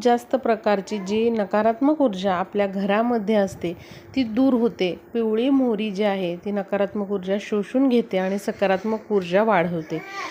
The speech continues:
तेव्हा आपली अनेक अडचणींमधून सुटका होते. त्याचबरोबर तिन्ही सांजेच्या वेळेला जर तुम्ही घराच्या प्रत्येक कोपऱ्यामध्ये थोडी थोडी पिवळी मोहरी आपल्या कुलदेवीचं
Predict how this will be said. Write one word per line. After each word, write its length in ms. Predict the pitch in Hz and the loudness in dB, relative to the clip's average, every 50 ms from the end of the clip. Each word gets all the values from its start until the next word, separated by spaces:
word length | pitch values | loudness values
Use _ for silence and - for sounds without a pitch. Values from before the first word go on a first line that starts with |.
| - - - - | -12 -6 0 2
तेव्हा 400 | 208 202 202 214 214 220 214 - - - | 2 4 4 4 2 2 0 -2 -4 -4
आपली 380 | 202 202 - - 208 208 226 233 | -6 -4 -4 -4 -2 0 0 0
अनेक 480 | - 214 214 214 214 233 269 285 - 240 | 0 0 -2 0 0 0 0 2 2 2
अडचणींमधून 760 | 226 208 202 - 208 202 196 196 190 190 185 180 202 240 | 2 2 0 -2 -2 -2 -2 -4 -4 -6 -6 -6 -6 -6
सुटका 400 | 254 - - 180 - - - 165 | -6 -4 -6 -6 -6 -6 -8 -6
होते. 380 | 165 170 170 156 - - - - - - - - - - - - | -6 -6 -6 -8 -10 -12 -14 -14 -16 -20 -20 -20 -20 -10 -2 2
त्याचबरोबर 760 | 269 269 269 269 254 247 233 233 226 226 208 208 214 208 214 214 - - | 2 2 2 2 0 0 0 2 0 0 0 0 0 0 0 -2 -4 -4
तिन्ही 240 | 233 214 208 226 247 | -2 0 0 0 0
सांजेच्या 640 | - - 247 220 214 190 202 202 196 - 220 214 214 | 0 2 0 2 2 0 -2 -2 0 0 0 2 2
वेळेला 640 | 208 202 202 202 190 196 208 220 226 196 180 175 | 2 2 2 4 4 4 4 4 4 4 2 2
जर 200 | 170 180 214 220 | 0 0 -2 -2
तुम्ही 340 | 220 220 - 202 196 190 190 | -2 -2 -4 -4 -2 -2 -2
घराच्या 580 | 185 202 202 190 185 185 180 - 202 202 214 233 - - - - - - - - | -2 -2 0 0 0 0 -2 -2 -2 -2 -2 -2 -6 -10 -20 -20 -20 -12 -6 -4
प्रत्येक 420 | 214 214 - - - 254 254 - | -4 -4 -2 0 0 0 0 2
कोपऱ्यामध्ये 880 | - 269 240 - - 202 202 202 202 208 196 185 180 170 175 175 180 202 208 - | 2 2 2 2 2 2 2 2 2 2 0 0 0 0 0 -2 -2 -2 -2 0
थोडी 200 | 220 208 226 226 226 | 0 0 0 0 2
थोडी 160 | 247 233 247 | 2 2 0
पिवळी 420 | 233 - - 247 233 208 220 233 262 | 0 2 2 2 4 4 4 6 6
मोहरी 300 | 254 247 226 196 180 180 | 6 4 4 2 0 -2
आपल्या 280 | 185 185 190 202 208 | -2 -2 -2 -2 -4
कुलदेवीचं 680 | - - 214 208 208 196 202 214 196 208 202 - 240 226 | -2 -2 -2 -2 0 2 2 0 0 0 -2 -2 -2 -2